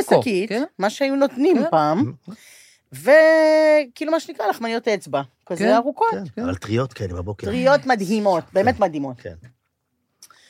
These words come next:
Speaker 2: ושלפתי יום שבת בבוקר את מה שהם ביקשו, מדהים. הילדים הסתכלו על השקיות, כאילו,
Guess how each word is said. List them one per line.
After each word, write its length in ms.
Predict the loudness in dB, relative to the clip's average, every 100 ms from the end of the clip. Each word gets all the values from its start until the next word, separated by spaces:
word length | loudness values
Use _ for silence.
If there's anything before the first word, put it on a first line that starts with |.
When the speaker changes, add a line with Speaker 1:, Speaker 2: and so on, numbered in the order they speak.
| _ -20 _ _ _ _ _
Speaker 2:
ושלפתי 1400 | -4 4 4 6 4 4 4 0 0 2 4 2 -2 -8
יום 300 | -4 -2 -2
שבת 280 | 0 0 2
בבוקר 520 | 0 -2 -2 -2 -4 -6 -8
את 160 | -8 -6
מה 100 | -8
שהם 280 | -6 -8 -6
ביקשו, 460 | -8 -8 -6 -6 -8
מדהים. 420 | -8 -8 -6 -8 -10 _ _ _ _ _ _ _ _ _ _ _ _ _ _ _ _ _ _ _ _ _ -6
הילדים 580 | -2 -2 -4 -6 -4 -4
הסתכלו 600 | -4 -8 -10 -8 -2 0
על 100 | 0
השקיות, 920 | -4 -10 -12 -10 -8 -6 -8 _ -20 _ _ _ -20
כאילו, 420 | -10 -6 -2 -2